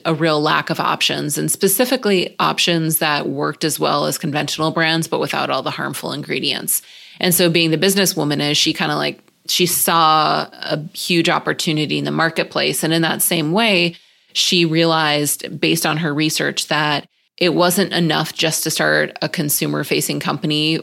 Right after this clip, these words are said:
with products that people could buy, 'cause there's no way any singular company can reach everyone.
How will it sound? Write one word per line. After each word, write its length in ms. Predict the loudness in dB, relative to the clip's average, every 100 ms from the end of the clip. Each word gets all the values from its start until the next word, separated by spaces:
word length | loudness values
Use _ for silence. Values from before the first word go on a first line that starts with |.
| -4
with 320 | -2 -2 -4 -4
products 380 | -2 -2 -2
that 160 | -4 -2
people 220 | -2 -2
could 160 | 0 0
buy, 280 | 2 2 2
'cause 160 | 0
there's 200 | 0 2
no 220 | 2 4
way 340 | 4 2 2 0
any 260 | -2 0 0
singular 500 | -2 -2 -2 -2 -2
company 460 | -4 -6 -6 -4
can 120 | -6
reach 240 | -6 -4 -4
everyone. 600 | -4 -2 0 0 -2